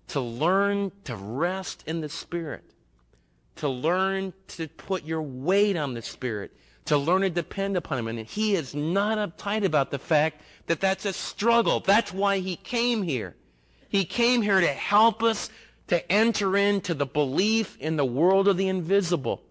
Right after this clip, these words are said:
the world of Jesus, the world of victory over death. And all that I can share with you is that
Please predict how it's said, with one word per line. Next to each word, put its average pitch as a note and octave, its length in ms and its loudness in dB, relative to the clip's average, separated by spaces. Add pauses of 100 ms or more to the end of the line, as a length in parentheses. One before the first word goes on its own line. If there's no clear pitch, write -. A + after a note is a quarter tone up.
(260)
the D3 120 6
world F3+ 420 6
of F#3 140 -2
Jesus, F#3+ 420 -2
the C3+ 120 0
world F3 420 0
of E3 80 -6
victory F#3 380 -6
over F3 260 -2
death. D#3 300 -8 (1000)
And C3+ 140 2
all F#3+ 360 4
that A#3 120 4
I G#3+ 100 2
can G3+ 160 -2
share A3 320 0
with E3+ 140 2
you B2 280 2
is D3+ 160 0
that D3+ 160 0